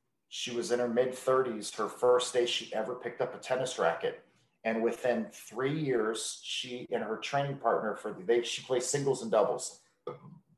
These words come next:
At the end of the third year, she and her doubles partner captured the, um, the city level award.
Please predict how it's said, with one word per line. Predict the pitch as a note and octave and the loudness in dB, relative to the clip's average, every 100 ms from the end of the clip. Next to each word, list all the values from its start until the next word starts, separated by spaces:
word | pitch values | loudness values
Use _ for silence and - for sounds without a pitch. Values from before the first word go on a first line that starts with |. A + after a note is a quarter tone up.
| _ B2 | _ -8
At | - | 2
the | C#3+ | 4
end | D3+ | 4
of | |
the | C3+ | 2
third | - D#3 D#3 B2+ | 4 6 6 2
year, | C#3+ C#3 B2+ B2+ - _ _ _ _ _ _ _ - | 0 2 2 -4 -8 _ _ _ _ _ _ _ -8
she | - - D3+ | -2 2 2
and | B2+ | 2
her | C3 | 4
doubles | B2+ C3 D#3 - | 6 6 4 2
partner | - A2 G2 G2 A2 - - _ _ _ _ _ - | 4 4 4 2 0 -2 -16 _ _ _ _ _ -10
captured | - D3 - - - C3+ B2 F#2+ - G2 | 2 6 6 4 2 2 2 -2 -12 -12
the, | A#2 A#2 A2+ A2 - G#2 | -8 -6 -4 -6 -4 4
um, | G#2+ G2+ F2+ D#2+ - | 6 6 4 -6 -6
the | G#2+ | -4
city | - - - E3+ D#3 D3+ C3+ A#2 | 0 2 4 4 4 2 0 -2
level | A2 B2 A#2+ A2 G#2+ | 4 6 8 6 4
award. | G#2 G2 D3 C3+ G#2+ G#2+ | 0 0 4 6 6 2